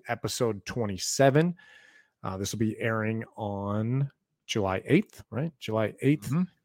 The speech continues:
Speaker 1: Friday morning. You can find us always on Apple iTunes. If you wanna switch over, check us out on Spotify, Amazon Prime, Anchor F M. You can always find us on Instagram, The Comic Con Podcast, or at Nemesis underscore Prime, and Milton the Manimal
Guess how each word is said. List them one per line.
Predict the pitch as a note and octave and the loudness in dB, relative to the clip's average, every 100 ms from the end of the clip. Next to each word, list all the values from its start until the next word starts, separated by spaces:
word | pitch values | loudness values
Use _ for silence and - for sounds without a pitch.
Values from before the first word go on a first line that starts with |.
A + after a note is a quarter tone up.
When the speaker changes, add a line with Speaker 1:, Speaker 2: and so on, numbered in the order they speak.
| _ - - | _ -14 4
Speaker 1:
Friday | B2+ C3 | 10 10
morning. | B2+ C3 C3+ C3+ | 10 10 8 4
You | |
can | A#2 | 0
find | A2 A#2+ A#2 | 4 6 6
us | A#2 | 8
always | B2 B2 A2 | 10 8 6
on | |
Apple | A2+ B2+ A#2+ | 0 0 6
iTunes. | D#3+ E3+ E3+ E3+ | 8 8 8 6
If | C#3 | 4
you | B2+ A#2+ | 2 2
wanna | A#2 | 0
switch | - C#3 B2 | 2 4 6
over, | D3 C3+ C3+ | 8 8 6
check | - B2 | 4 2
us | A2+ | 4
out | A2+ | 2
on | G#2+ | 0
Spotify, | G2+ - D3 C#3+ B2+ C#3 C3+ C3+ - | -4 4 8 8 8 6 6 4 0
Amazon | G#2 G2 F#2 F2+ | -6 -6 -8 -2
Prime, | C3+ C3 B2 B2+ B2 | 2 4 4 0 -2
Anchor | G#2+ F#2+ F2 | -10 -10 -10
F | F2 - | -4 6
M. | C3+ B2+ B2 _ _ _ _ - | 8 8 2 _ _ _ _ -6
You | G#2+ | 6
can | |
always | C3+ C#3+ | 8 8
find | D3+ | 6
us | C#3+ | 6
on | C3+ | 2
Instagram, | - C3+ - A#2 B2 B2 | 0 -2 0 4 4 4
The | G#2+ | 0
Comic | A#2 A2+ | -2 0
Con | A2 F#2+ | -2 0
Podcast, | B2+ A#2+ - A2 A2 - - | 2 2 2 0 0 -2 -4
or | G#2 F#2+ | -2 -2
at | F#2 G2+ | -4 -4
Nemesis | A#2 G#2+ - A2+ | -2 -2 -2 -2
underscore | - A2 - F#2+ | -4 -8 -8 -10
Prime, | F2 E3 D#3+ D#3+ D3+ | 0 4 6 4 0
and | G2 F#2+ G#2 | -6 -4 2
Milton | A#2+ G#2+ G#2+ | 2 2 -4
the | G2+ | 0
Manimal | A#2 B2+ B2+ B2+ B2+ | 2 4 4 2 -4